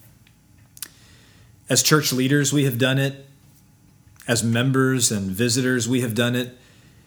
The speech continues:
We've turned worship into something that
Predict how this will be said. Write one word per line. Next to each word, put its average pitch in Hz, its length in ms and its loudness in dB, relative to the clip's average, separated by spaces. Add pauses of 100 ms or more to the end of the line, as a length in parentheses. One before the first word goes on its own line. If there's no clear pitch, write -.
(1200)
We've 131 200 0
turned 131 680 -2 (220)
worship 113 800 -2
into 101 920 -2 (1300)
something 135 680 0
that 101 720 -2